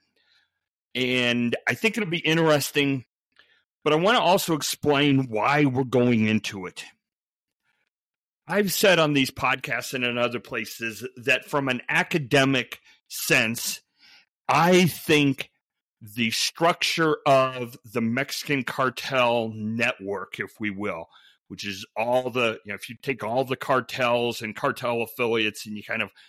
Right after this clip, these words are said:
map it out, that whole group, understanding how they work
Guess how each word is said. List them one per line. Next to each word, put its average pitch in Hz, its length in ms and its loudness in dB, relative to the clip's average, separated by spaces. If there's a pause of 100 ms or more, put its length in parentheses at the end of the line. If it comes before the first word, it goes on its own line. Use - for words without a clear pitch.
(220)
map 117 460 -6
it 110 140 0
out, 101 360 0 (1500)
that 143 320 -2
whole 175 640 2 (540)
group, 139 440 2 (380)
understanding 190 960 2
how 160 480 4
they 139 240 4
work 127 440 4